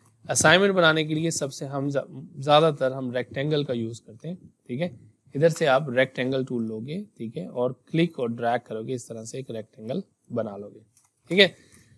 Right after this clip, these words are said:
रेक्टेंगल बनाने के बाद हमने क्या करना है, हमने उसमें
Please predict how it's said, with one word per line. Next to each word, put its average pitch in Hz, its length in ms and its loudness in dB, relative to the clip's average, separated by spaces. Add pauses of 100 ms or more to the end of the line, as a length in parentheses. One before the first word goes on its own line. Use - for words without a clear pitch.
(320)
रेक्टेंगल 180 480 12
बनाने 170 340 10
के 170 100 6
बाद 147 260 10
हमने 143 240 2
क्या 139 160 6
करना 131 240 2
है, 165 80 -2
हमने 127 260 -2
उसमें 139 280 -6